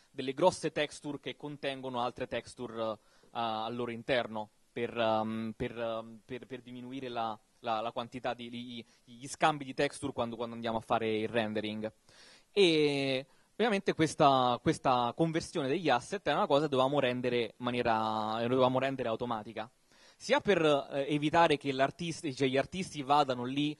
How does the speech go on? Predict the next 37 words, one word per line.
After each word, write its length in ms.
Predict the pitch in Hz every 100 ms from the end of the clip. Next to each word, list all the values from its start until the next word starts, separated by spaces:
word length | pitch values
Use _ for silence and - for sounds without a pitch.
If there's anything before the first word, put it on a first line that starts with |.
| _
su 120 | -
ogni 180 | 151 165
singola 400 | 147 170 156 131
texture 500 | 120 131 - 131 127
e 80 | 127
modello 540 | 120 120 139 135 120
e 80 | 117
fare 180 | - 120
la 80 | 113
conversione 440 | 120 117 - 120
a 40 | 110
mano, 380 | 104 98 104 - _ _ _ - - - _ _
e 120 | - 190
sia 480 | - 247 247 226 -
perché, 880 | 156 - 165 151 139 131 127 127 127
mm, 640 | 127 123 120 120 117 117
ne-, 140 | 139
nel 160 | 156 165
caso 340 | 190 175 147
uno 460 | 156 151 135 120 - _
trova 320 | - 143 127 127
un 220 | 143 143
bug 480 | 143 123 113 117 113
in 100 | 123
una, 540 | 120 113 107 107 101 _ _ _
in 100 | 135
uno 200 | 143 151
dei 100 | 139
tool 160 | 143 165
di 100 | 135
conversione, 800 | 131 127 127 - 120 110 139 -
e 60 | 127
ovviamente 280 | 139 170 127
è 20 |
successo, 580 | 147 - 101 - 185 226 _ _ _ - _ -
eh, 600 | 143 143 139 143 156 160
uno 380 | 175 196 190 208